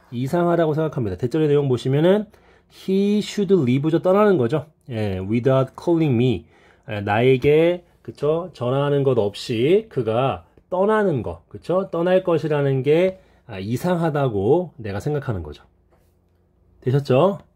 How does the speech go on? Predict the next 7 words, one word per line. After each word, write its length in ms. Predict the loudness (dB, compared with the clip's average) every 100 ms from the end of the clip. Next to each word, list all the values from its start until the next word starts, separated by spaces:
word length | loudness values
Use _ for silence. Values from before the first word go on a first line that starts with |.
| _ -20 -12
자, 60 |
넘어갑니다. 680 | -4 -2 0 -2 -2 -2 -4 -6 -18 _ _ _ _ -20 -20 -20 -20 -20 -20 -8
자, 280 | 0 0 0
그 100 | 2
다음에 340 | 2 4 2
"I 380 | 2 2 2 -2
took 280 | -2 -2